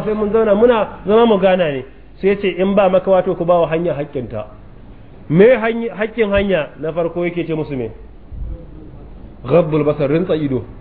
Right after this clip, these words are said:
To yanzu ana kallon, a kalli wannan ya kai ƙarshe, a kallo wata daga can ta zo ƙarshe, a sake kallo wani daga nan, duk wanda ya wuce sai an sa faifai an yi comment a kansa.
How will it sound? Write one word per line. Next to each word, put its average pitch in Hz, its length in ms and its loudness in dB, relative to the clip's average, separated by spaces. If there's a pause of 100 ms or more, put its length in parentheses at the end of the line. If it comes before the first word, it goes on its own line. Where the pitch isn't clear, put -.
(580)
To 165 120 4
yanzu 180 260 4
ana 214 200 4
kallon, 165 360 0 (760)
a 151 120 -2
kalli 170 320 -2
wannan 196 380 2
ya 139 80 2
kai 175 220 -2
ƙarshe, 127 440 -6 (380)
a 147 100 2
kallo 202 420 2
wata 202 140 -2
daga 165 260 0
can 170 220 2 (280)
ta 156 120 2
zo 190 200 4
ƙarshe, 147 460 -2 (300)
a 156 120 0
sake 202 300 0
kallo 196 320 2
wani 214 180 0
daga 175 220 2
nan, 170 160 2 (260)
duk 254 280 4
wanda 262 260 4
ya 202 80 2
wuce 208 300 -4
sai 196 60 -6
an 180 180 -2
sa 180 160 -2
faifai 160 340 -4
an 170 80 -2
yi 170 60 -4
comment 151 280 0
a 123 60 -8
kansa. 113 360 -4